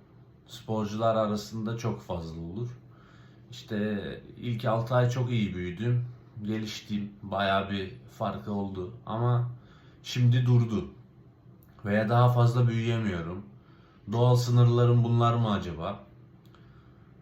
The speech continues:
Arkadaşlar, benim de çok hipertrofinin durduğu dönemlerim oldu. Yani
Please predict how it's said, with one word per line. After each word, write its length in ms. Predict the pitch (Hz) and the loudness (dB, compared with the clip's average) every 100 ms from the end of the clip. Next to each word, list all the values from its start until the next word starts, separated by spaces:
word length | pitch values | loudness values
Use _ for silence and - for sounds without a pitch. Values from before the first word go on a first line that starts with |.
| - | -8
Arkadaşlar, 560 | 110 120 135 120 98 - - - - - - - | -6 -2 -4 -2 -4 -4 -14 -20 -20 -20 -14 -2
benim 300 | 117 143 135 | 0 2 0
de 80 | 123 | -2
çok 220 | 135 120 - _ - 113 | -4 -6 -14 _ -16 -8
hipertrofinin 880 | 117 120 120 - 120 120 120 120 117 | -4 0 0 0 -4 -2 0 2 2
durduğu 420 | 110 107 113 107 | 0 -4 -4 -2
dönemlerim 560 | 110 107 104 101 104 104 | -2 0 0 0 0 -2
oldu. 320 | 95 90 80 - - 82 | -4 -8 -14 -18 -16 -12
Yani 360 | 82 90 90 | -10 -10 -10